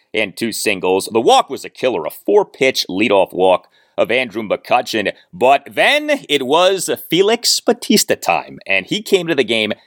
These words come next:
top of the ninth, runners at the corners, no outs, O's nursing a six three lead, and he generated three consecutive swinging strikeouts to end the game. He threw thirteen pitches, eleven strikes versus two balls.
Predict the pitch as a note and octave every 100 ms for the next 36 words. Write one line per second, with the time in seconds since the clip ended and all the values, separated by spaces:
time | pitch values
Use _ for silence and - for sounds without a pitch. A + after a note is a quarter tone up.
0 | _ - D#3+ F#3+ F#3 C#3 A2+ A2 - _
1 | - A2 F3+ E3+ D3 C#3+ A#2 - G#2+ G2+
2 | G2 A#2+ C#3+ A#2+ A2 - - - A#2 C#3
3 | C3 C3 B2 B2 G2 - C3+ - A#2 G#2+
4 | G2 G2 F#2 - _ _ _ - G3 -
5 | F#3+ F3 C#3+ B2+ A2+ G2+ F#2+ - - -
6 | F#2 C3 D3+ F3 - _ - F#2 - B2+
7 | B2 B2 A#2 A#2 A#2 - - G2 G#2 B2+
8 | B2 B2 B2 - - G#2 F2 G#2 F#2+ F#2
9 | - - G2 - G#2+ A2 G#2+ A#2 - -
10 | G2+ F#2+ F2 C#2+ A2+ A2+ A2+ - G#3 -
11 | F3+ D3+ D3 C#3+ D3 C3 - G2+ F#2+ A2+
12 | D3 D#3 D#3 - A2 A2+ A2 - - E2+
13 | A2+ G#2+ G#2+ G2 - - - C3+ - G#2
14 | D2+ -